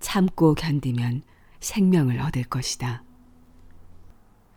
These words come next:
예루살렘이 적군에게 포위된 것을 보거든 그 도시가 파멸될 날이 멀지 않은 줄 알아라. 그때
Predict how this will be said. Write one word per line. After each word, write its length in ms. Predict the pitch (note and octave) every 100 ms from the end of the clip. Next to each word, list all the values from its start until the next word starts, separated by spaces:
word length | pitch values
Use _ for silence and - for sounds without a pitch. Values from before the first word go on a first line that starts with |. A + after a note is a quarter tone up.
| _ - _ -
예루살렘이 880 | E3 E3+ E3+ G3 D#3 D3 D3 C#3+ C#3
적군에게 580 | - F3 - F3+ F3 F3+
포위된 500 | - A3+ G3+ F#3+ F3
것을 280 | E3 - E3+
보거든 640 | F#3 D#3+ D3 A#2 A2+ B2 - - - - - -
그 160 | F3
도시가 640 | E3+ E3+ - D#3 C#3 C#3+ - -
파멸될 640 | - - G3 F3+ E3+ E3+ E3
날이 420 | B2 A#2+ C3 D3 - - - -
멀지 420 | D#3+ E3 E3 -
않은 400 | - D3 E3 F#3
줄 200 | D#3+ A#2+
알아라. 520 | A#2 B2 A#2+ A#2 A#2 - - - _ _ _ _ _ _ -
그때 560 | F3 D#3 C#3 C3 C3+